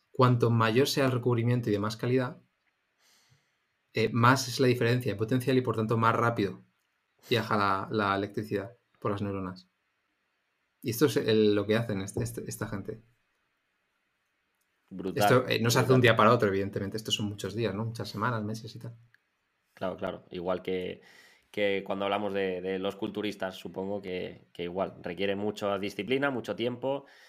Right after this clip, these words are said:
Speaker 2: y, y, bueno, y buenos hábitos. Hablando de, de buenos hábitos, ¿tú tienes alguna manera o podrías dar algún consejo para personas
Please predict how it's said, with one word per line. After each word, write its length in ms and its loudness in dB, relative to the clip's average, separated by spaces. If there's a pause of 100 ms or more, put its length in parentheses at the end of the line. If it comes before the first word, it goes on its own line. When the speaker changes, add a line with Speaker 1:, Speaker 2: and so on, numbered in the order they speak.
(380)
Speaker 2:
y, 800 -6
y, 120 -8
bueno, 300 -8
y 100 -6
buenos 320 0
hábitos. 460 -8 (500)
Hablando 420 -2
de, 440 0
de 100 -2
buenos 360 -4
hábitos, 560 -6
¿tú 140 -6
tienes 280 -2
alguna 380 0
manera 540 0
o 80 -6
podrías 300 -4
dar 120 0
algún 180 -4
consejo 640 -4
para 240 0
personas 720 -2